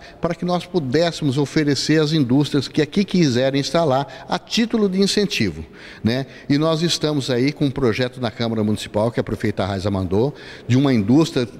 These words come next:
eh, de chopp, né, a Dom Fiorello,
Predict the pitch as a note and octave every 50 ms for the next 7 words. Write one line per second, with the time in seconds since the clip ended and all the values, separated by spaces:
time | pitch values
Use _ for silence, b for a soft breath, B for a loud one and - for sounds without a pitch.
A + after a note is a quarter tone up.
0 | - - - - - - - F#3 C3 B2 A#2+ A2+ A2+ A2+ A2 G#2+ G#2 G#2 F#2+ G2
1 | - - B2+ B2 B2 A#2 - - - C3+ C#3+ D#3 D#3+ D#3 - F#3+ F#3 E3+ - -
2 | B B B B B B B B F#2+ G2+ A2 A#2+ A#2 G#2 G2+ G2 F#2+ F#2+ C3+ D3+
3 | D#3 C#3 - B2+ A#2 G2+ F#2 F#2 F2+ G2 A2+ C#3 E3 E3